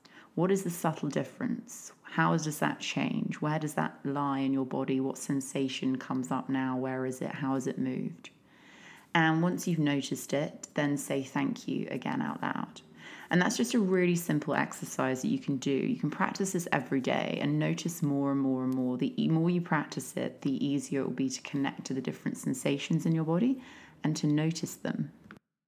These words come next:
So that when they actually come up when you're wanting guidance on something or you're trying to find an answer within yourself for something you need,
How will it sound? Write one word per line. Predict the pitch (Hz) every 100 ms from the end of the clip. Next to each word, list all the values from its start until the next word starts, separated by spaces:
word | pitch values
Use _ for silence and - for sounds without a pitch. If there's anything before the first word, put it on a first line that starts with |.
| _ _ _ _ _ _
So | - 170
that | 156 165
when | 175 175
they | 165 151
actually | - - -
come | - 165 160
up | 151 - - -
when | 147 147
you're | 143
wanting | 135 139 143 - 139
guidance | 135 143 139 - 131
on | 127
something | - 123 123 123 120
or |
you're | 113
trying | 120 - 131
to | 123
find | - 135 131
an | 123
answer | 131 147 - 120
within | 120 - 120
yourself | 117 - - 117 -
for | 127
something | 123 127 127
you | 120
need, | 123 143 127 127